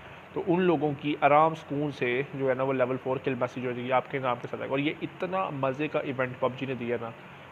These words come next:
Guys, मैं आप लोगों को कहता हूँ कि आप लोग मिस करोगे हमेशा इस चीज़ को, इस event को miss नहीं करना आपने, अगर ये आपने आज ये बाय ना किया। और मैं बताता चलूँ ये अठारह सौ चालीस यूसी का पैक है,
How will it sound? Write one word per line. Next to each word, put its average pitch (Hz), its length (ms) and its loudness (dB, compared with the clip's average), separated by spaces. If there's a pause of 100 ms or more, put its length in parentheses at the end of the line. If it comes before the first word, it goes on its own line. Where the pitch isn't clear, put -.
(160)
Guys, 139 300 6
मैं 135 80 0
आप 127 120 0
लोगों 135 140 -4
को 139 80 2
कहता 139 140 -2
हूँ 143 140 -4
कि 143 80 -4
आप 139 220 2
लोग 151 180 0
मिस 147 380 -2
करोगे 135 300 4
हमेशा 135 300 -2
इस 147 260 -6
चीज़ 127 180 -4
को, - 100 -8
इस 170 260 -2
event 165 260 2
को 185 80 0
miss 156 360 -2
नहीं 156 100 -2
करना 127 220 0
आपने, 147 300 -2 (380)
अगर 190 220 4
ये 208 80 0
आपने 143 440 6
आज 143 440 4
ये 143 100 2
बाय 135 220 6
ना 123 140 -2
किया। 113 220 -6
और 147 300 4
मैं 139 100 -2
बताता 135 300 6
चलूँ 151 340 0 (440)
ये 156 140 2 (120)
अठारह 151 360 4
सौ 160 120 -2 (120)
चालीस 156 400 4
यूसी 139 340 -2
का 151 140 4
पैक 123 340 6
है, 127 240 2